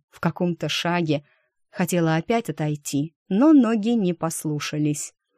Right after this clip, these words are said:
Я решил развлечься, а когда понял, было уже поздно. Ты успела заинтересовать слишком сильно, настолько, что здравый смысл рассыпался в прах.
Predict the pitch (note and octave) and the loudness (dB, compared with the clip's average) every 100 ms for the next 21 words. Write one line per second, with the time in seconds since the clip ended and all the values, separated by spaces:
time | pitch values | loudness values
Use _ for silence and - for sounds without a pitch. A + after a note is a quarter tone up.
0 | _ _ _ - E3 E3 D3+ D3+ - D#3 | _ _ _ -2 4 6 6 2 0 0
1 | D3+ D3 C#3+ C#3 C3 - - - F3 _ | 2 0 0 -2 -2 -4 -6 -8 -12 _
2 | - D#3 D#3+ D3 D#3 D3 F3 D#3+ D#3 C#3+ | -2 0 2 2 0 0 2 4 4 2
3 | D3+ C#3+ C#3+ C#3 C#3+ C#3 C#3 C3 - C3+ | -2 -2 -2 -2 -4 -6 -6 -6 -4 -6
4 | D#3+ _ _ - _ - D4 - F#3 A3+ | -6 _ _ -20 _ 2 2 2 2 4
5 | A3 F3 E3+ E3 E3 D#3 - D3+ E3+ E3+ | 4 4 4 4 2 -4 -2 0 0 -2
6 | - D#3+ D3 - D3 C#3+ - F#3 D3 C3+ | -2 -2 -2 -2 -2 -2 -2 2 2 2
7 | C#3 - _ F3+ D#3+ - - D#3 D#3 C#3+ | -2 -12 _ 2 2 2 -2 -2 -2 -4
8 | C#3+ - _ - _ - G#3+ F#3+ E3+ G3 | -8 -10 _ -20 _ -6 0 0 0 -2
9 | A#3 F#3+ - F#3 A3 - F#3 E3 C3+ - | 0 -4 -2 -4 -4 -4 -4 -2 -2 -2
10 | - D#3+ D3 C#3+ - - - C#3 B2 B2 | -4 -4 -6 -6 -8 -10 -8 -6 -4 -4
11 | - | -8